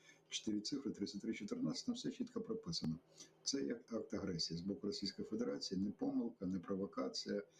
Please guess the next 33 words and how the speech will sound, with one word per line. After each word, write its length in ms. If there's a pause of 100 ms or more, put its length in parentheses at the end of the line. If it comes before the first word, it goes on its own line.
(320)
не, 280 (100)
е, 180
ще 240
щось 360
інше. 600
Ну, 100
можна, 340
е, 340
з-, 100 (540)
будь-яку 600
дію 320
можна 480
ефемізмами, 760 (380)
е, 40 (1300)
п-, 100
перекривати, 760
але 300
вони 300
від 160
цього 360
факту 340
не, 180
не, 240
не, 180
не 140
змінюються. 600 (640)
Щодо 260
правила 320
двох 240
стін, 240
ну, 120 (260)
перше, 300 (1400)
е, 100